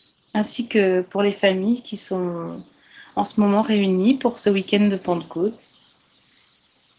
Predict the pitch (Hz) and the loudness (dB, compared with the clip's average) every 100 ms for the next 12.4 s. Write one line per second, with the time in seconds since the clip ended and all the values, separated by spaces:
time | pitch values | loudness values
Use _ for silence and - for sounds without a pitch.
0 | _ - 202 190 185 185 185 196 208 202 | _ 0 2 4 4 2 2 0 0 0
1 | 202 202 - 202 180 175 175 190 196 196 | 0 0 -4 -4 -4 -6 -6 -4 -2 -4
2 | - 196 185 - - 190 226 254 214 185 | -6 -4 -4 -4 -2 2 4 4 4 0
3 | - 190 180 185 175 180 208 254 226 190 | 0 -2 0 -6 -4 -2 2 2 2 0
4 | 175 180 - _ - _ - - 220 214 | -4 -6 -12 _ -20 _ -6 -4 -2 -4
5 | - - - 208 202 208 208 - 196 202 | -6 -18 -4 -2 0 -2 -4 -6 -4 -2
6 | 190 185 214 240 285 302 _ _ _ 202 | -2 -2 -4 -4 -6 -6 _ _ _ -8
7 | - 196 190 180 - 220 269 - _ _ | -2 -2 0 -2 -4 -4 -4 -8 _ _
8 | - - _ _ _ _ _ _ - 196 | -20 -20 _ _ _ _ _ _ -6 -2
9 | 202 196 196 208 185 170 165 226 220 180 | 0 0 0 0 -2 -4 -2 0 0 0
10 | 175 170 180 180 - _ 202 196 185 175 | -2 -4 -6 -8 -12 _ 2 4 4 2
11 | - 165 208 196 - 175 170 180 214 - | 0 0 0 -2 -2 -4 -2 -4 -6 -10
12 | - 185 180 - | -8 -6 -4 -6